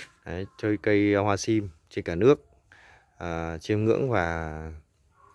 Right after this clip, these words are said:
cây thì nó không có gì là xuất sắc cả, nhưng mà lại rằng là cái, cái, cái chăm sóc và cái, cái chọn lọc cây nó rất là quan trọng, thì nó thể hiện qua cái, cái thước phim và cái, à, cái độ chuẩn của cây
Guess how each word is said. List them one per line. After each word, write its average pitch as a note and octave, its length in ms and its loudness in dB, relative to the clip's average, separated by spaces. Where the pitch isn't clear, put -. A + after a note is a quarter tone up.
cây A#2 160 4
thì G#2 100 0
nó G2+ 80 2
không A#2+ 200 -4
có A#2 80 2
gì A2+ 100 2
là F#2 80 -2
xuất - 180 -12
sắc - 220 0
cả, E2+ 180 -2
nhưng G2+ 240 -2
mà F#2+ 60 0
lại - 140 -2
rằng F2 180 -8
là E2+ 80 -8
cái, G2+ 220 -8
cái, A2+ 160 -6
cái A#2 180 -2
chăm A#2 160 2
sóc D#3 220 4
và G2 120 0
cái, G#2 160 -4
cái A2+ 100 -4
chọn - 200 -6
lọc G2 140 -2
cây A2+ 180 6
nó A2 60 0
rất C3+ 120 2
là A#2 60 2
quan G2+ 160 -4
trọng, - 220 -4
thì F#2+ 100 -8
nó G2+ 80 -4
thể F#2 180 -4
hiện F#2+ 220 -2
qua G#2 180 2
cái, G#2 160 -2
cái A2 100 -4
thước B2+ 200 -6
phim A2+ 360 2
và E2+ 320 -6
cái, G#2 240 -4
à, G2+ 280 -4
cái A#2+ 100 -6
độ - 140 -4
chuẩn E2 240 -10
của F2 80 -10
cây A2 180 -2